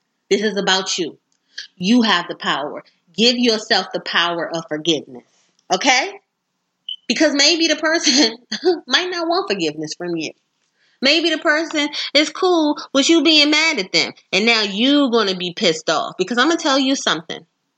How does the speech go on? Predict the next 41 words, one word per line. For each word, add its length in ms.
When 140
people 300
have 240
wronged 320
us 640
and 160
we 120
wanna 240
hold 360
on 200
to 100
that 200
shit 420
and 160
we 140
wanna 240
be 220
mad 340
and 160
we 140
wanna 400
take 280
the 80
shit 300
out 240
on 100
somebody 560
else 320
and 160
we 140
wanna, 280
"I'm 220
never 260
gonna 240
date 240
again," 340
or 80
"I'm 220
never 200
gonna 340
insert 640